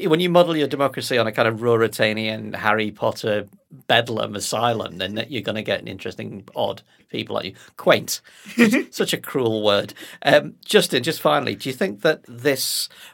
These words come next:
backdrop could actually be Sir Keith Hindsight's secret weapon? You know, we've had quite enough of characters. We've had, it's been lively enough for the past twelve years. Here comes Keir. He's actually quite dull, thank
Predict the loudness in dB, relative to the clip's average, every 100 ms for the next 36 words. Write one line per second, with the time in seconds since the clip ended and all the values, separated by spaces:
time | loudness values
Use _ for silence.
0 | _ 2 2 2 2 2 2 0 0 0
1 | -4 -4 -4 0 -2 -2 -6 0 0 0
2 | -2 0 -2 -4 -4 0 0 0 -6 -14
3 | -20 -14 -2 0 2 0 2 4 4 4
4 | 0 0 -2 4 4 4 -2 -6 -4 0
5 | 2 0 -8 -4 -2 0 4 6 6 6
6 | 4 4 2 0 0 0 -2 -2 -10 -14
7 | -20 -2 4 6 6 2 2 2 0 -8
8 | -2 2 2 2 -2 -2 0 2 4 2
9 | -2 -12 -10 -6 -4 -2 0 -2 -4 -2
10 | 2 2 2 4 4 2 0 2 2